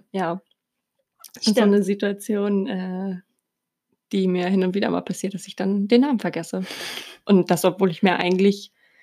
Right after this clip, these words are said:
Speaker 1: relativ gut das merken kann, aber da setzt
Speaker 2: <laughs>
Speaker 1: <laughs> mein Verstand voll aus, weil ich einfach so darauf bedacht bin,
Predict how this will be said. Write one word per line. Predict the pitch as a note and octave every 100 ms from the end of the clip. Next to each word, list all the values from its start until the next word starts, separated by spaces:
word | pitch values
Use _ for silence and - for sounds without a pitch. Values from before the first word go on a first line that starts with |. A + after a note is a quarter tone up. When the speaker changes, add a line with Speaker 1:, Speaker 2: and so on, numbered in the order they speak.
| _ _ _ _ -
Speaker 1:
relativ | G3 G3 G3 G3+
gut | - G3+
das | F3+
merken | G#3 A#3+ G3+
kann, | - F#3+
aber | G#3+ G3+
da | G3+ G3 G3+ G#3+
setzt | E4+ E4 B3+ C#4
Speaker 2:
<laughs> | A#3+ - G3 C#4 A#3+ D4+
Speaker 1:
<laughs> | B4 A#4+ -
mein | C#4+
Verstand | C4+ B3+ - A#3 A3
voll | A#3+ A3
aus, | G#3+ G#3+
weil | G#3
ich | G3+
einfach | G3+ G#3
so | G3
darauf | F#3+ F#3 -
bedacht | F3 F3+ -
bin, | F3 E3